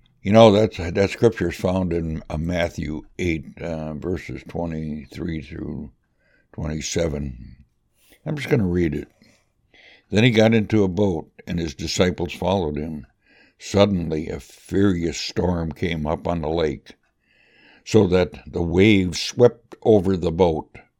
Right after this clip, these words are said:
But Jesus was sleeping. The disciples went and woke him, saying, 'Lord, save us. We're going to drown.' He replied,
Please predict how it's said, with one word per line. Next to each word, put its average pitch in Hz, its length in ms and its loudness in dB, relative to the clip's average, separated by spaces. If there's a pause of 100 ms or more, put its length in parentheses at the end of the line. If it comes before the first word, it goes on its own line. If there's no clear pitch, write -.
(640)
But 90 240 -2 (580)
Jesus 85 840 -4
was 76 160 -8
sleeping. 65 800 -8 (1120)
The 85 100 -8
disciples 92 720 0
went 107 240 0
and 107 100 -4
woke 110 320 0
him, 76 400 -10
saying, 92 320 -6
'Lord, 95 560 0 (260)
save 214 360 0
us. - 320 -2 (840)
We're 104 380 -2
going 127 520 0
to 127 120 -6
drown.' 117 800 -4 (1200)
He 64 140 -8
replied, 73 880 -6